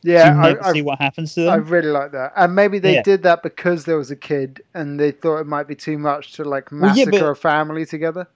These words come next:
Speaker 2: But they also weren't gonna show the fisherman. It was just gonna be he was having a conversation with the guy, and then they got a call to be like, "There's, there's been another dead
Speaker 1: Mm.
Speaker 2: body."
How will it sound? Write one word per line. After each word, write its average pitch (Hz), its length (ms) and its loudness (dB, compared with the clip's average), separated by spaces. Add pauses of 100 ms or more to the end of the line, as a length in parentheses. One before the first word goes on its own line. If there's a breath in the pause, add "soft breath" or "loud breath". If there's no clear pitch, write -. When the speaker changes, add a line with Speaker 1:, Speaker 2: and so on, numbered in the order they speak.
(220)
Speaker 2:
But 185 120 0
they 185 140 4
also 196 320 2
weren't 151 320 0
gonna 147 140 -4
show 156 200 -8
the 139 100 -4
fisherman. 127 560 -4
It 117 60 -6
was 131 120 -8
just 147 180 -8
gonna 147 140 0
be 135 120 2
he 131 80 2
was 131 120 0
having 131 220 0
a 131 40 -2
conversation 135 680 -2
with 113 80 -6
the 117 60 -8
guy, 131 260 0
and 113 80 -4
then 117 80 -4
they 123 100 -2
got 127 160 -4
a - 40 -10
call 131 260 -2
to 120 80 -8
be 123 120 -2
like, 117 180 2
"There's, 117 200 -6 (300)
there's 120 180 -12
been 123 160 -4
another 120 240 -2
dead 120 240 0
Speaker 1:
Mm. 139 40 -10
Speaker 2:
body." 131 360 -2